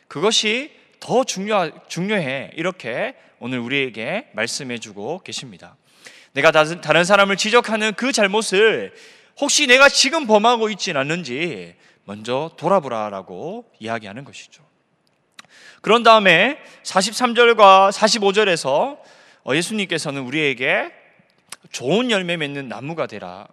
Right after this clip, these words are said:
말씀하십니다. 비판하는 것보다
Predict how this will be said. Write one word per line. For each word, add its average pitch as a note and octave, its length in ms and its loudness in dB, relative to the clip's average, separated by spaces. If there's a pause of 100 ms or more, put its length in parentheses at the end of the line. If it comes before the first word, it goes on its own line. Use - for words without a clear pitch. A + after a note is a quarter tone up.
말씀하십니다. A2 880 -14 (500)
비판하는 F#3+ 500 2
것보다 E3 680 2